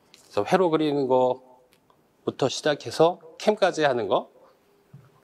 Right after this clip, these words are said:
우선은 회로를 그린다라고 하는 건 내가 뭔가를 만드는 거거든요. 뭔가를 만들려면 저희 알티움에서는 프로젝트가 먼저 필요해요.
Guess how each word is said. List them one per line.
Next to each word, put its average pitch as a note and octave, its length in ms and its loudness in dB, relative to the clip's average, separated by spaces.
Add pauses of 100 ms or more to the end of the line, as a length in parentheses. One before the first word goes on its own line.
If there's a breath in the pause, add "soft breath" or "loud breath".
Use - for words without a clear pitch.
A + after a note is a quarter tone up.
(3500)
우선은 B2+ 920 4 (180)
회로를 F3+ 460 4
그린다라고 B2+ 1300 0
하는 D3 220 -6
건 G#2+ 300 -6
내가 G2 180 -4
뭔가를 A2+ 420 0
만드는 G#2 460 -4
거거든요. F#2 600 -6 (560)
뭔가를 A#2 280 4
만들려면 G#2+ 720 -2 (280)
저희 A#2 280 0
알티움에서는 A2 680 -2
프로젝트가 G#3+ 520 -4
먼저 F2+ 280 -4
필요해요. C#3 320 -2